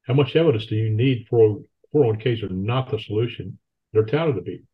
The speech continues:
The more accurate name for four oh one K is hope and pray. It makes Wall Street rich, not you. It makes the financial advisors wealthy because they make a, a fee whether you make money or not. Now, Neil, I used to be a registered investment advisor, but I stopped doing that this year. I turned my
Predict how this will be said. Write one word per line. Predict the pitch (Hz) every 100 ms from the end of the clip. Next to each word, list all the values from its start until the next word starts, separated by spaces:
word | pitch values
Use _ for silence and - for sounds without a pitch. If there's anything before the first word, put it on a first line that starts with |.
| _ _
The | 107
more | 107 110 110
accurate | 113 123 131 135 _ _ _ _ _ _ -
name | 135 131
for | 104
four | 113 120
oh |
one | 113 113
K | 107 120 127
is | -
hope | 120 123
and | 131
pray. | 117 120 92 - _ _ _ _ _ _ _ 131
It | 127
makes | 175 -
Wall | 143 151
Street | - 104 90
rich, | 90 -
not | 127 131 131
you. | 127 90 _ _ -
It | 110
makes | 139 139
the | -
financial | 131 135 131 - 127 -
advisors | 107 117 147 131 104 - _ _
wealthy | - 107 95 - 123 123 -
because | 135 170 139
they | 160
make | 151 135
a, | - - 113
a | 110
fee | 170 156
whether | 127 120
you | 117 143
make | 117
money | 110 113
or | 110
not. | 139 139 - _ _ _ _ _ _ -
Now, | 110
Neil, | 139 143
I |
used | 151 165
to | 123
be | 117
a |
registered | 113 117 104 98
investment | 107 110 98 98
advisor, | 95 120 110 -
but | 98
I | 113
stopped | 110 117 107
doing | 120 110
that | 101 98
this | 95 -
year. | 104 110
I | -
turned | 107 101
my | 101